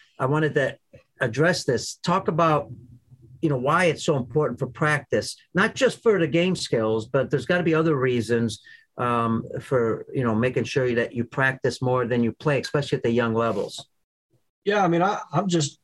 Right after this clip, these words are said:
Speaker 2: like, literally in my mind trying to do the math, um, as we talk.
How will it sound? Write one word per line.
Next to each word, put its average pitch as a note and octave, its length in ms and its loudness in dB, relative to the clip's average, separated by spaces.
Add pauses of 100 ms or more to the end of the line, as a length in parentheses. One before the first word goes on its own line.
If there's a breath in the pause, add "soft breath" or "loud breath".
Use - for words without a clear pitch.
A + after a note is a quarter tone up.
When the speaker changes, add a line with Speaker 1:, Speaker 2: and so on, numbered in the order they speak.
(120)
Speaker 2:
like, C#3+ 360 0
literally D#3+ 540 2
in D3+ 80 -2
my D3 140 2
mind D#3 440 2
trying D3+ 260 2
to C#3 60 2
do D3 200 2
the C#3+ 100 0
math, D3 560 0 (640)
um, C#3 340 0
as C#3+ 240 2
we C3 140 4
talk. D3 480 0